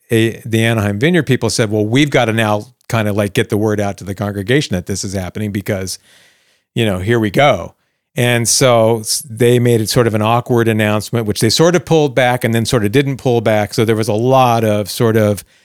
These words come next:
mixed messaging about this.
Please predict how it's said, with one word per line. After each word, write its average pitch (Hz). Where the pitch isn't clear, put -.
mixed 131
messaging 110
about 120
this. 110